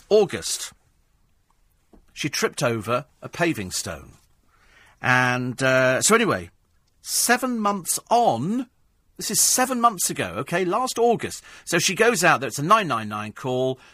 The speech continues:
she goes out, she trips over a pa-, he helps her up, she trips over, and anyway, the next thing is she sends him a writ for damages. She's suing for fifty thousand pounds.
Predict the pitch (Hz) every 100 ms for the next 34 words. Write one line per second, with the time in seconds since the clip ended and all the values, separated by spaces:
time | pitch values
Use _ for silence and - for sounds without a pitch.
0 | _ - 135 190 202 160 110 113 - -
1 | 226 - 131 104 - 123 104 202 190 165
2 | - 120 165 - _ _ _ _ _ _
3 | _ _ _ _ - 147 - 202 - 135
4 | 123 123 - 143 139 180 151 104 101 -
5 | _ - 156 214 190 - - 104 123 135
6 | _ _ _ 139 139 131 - 151 - 196
7 | 180 170 - 101 98 120 - _ _ _
8 | _ _ _ _ _ _ _ _ _ _
9 | _ _ _ _ _ _ _ _ - 131
10 | 143 160 - - 127 139 135 104 78 78
11 | - 143 - - 262 135 110 - 131 -
12 | - 196 - - 202 - - 156 147 143
13 | 156 147 - 143 113 87 90